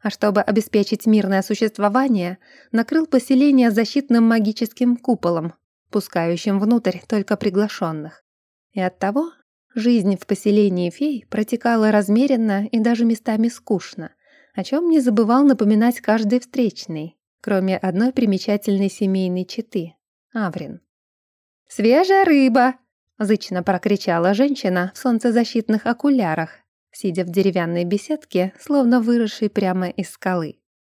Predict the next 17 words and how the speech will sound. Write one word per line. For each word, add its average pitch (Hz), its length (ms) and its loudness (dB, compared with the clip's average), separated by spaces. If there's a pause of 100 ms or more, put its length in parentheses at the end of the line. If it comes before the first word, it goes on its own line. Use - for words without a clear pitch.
(180)
Впрочем, 320 680 0
как 269 260 -2
и 254 40 2
многие 220 520 0
другие 160 540 -2
здесь. - 460 -10 (640)
Дама, 247 500 2 (280)
изобразив 233 680 0
на 202 100 2
лице 196 320 2
вынужденную 185 680 0
любезную 190 580 2
улыбку, 240 680 0 (240)
перечислила 285 720 0
ассортимент 226 840 0
рыбных 196 420 -2
товаров. 156 600 -2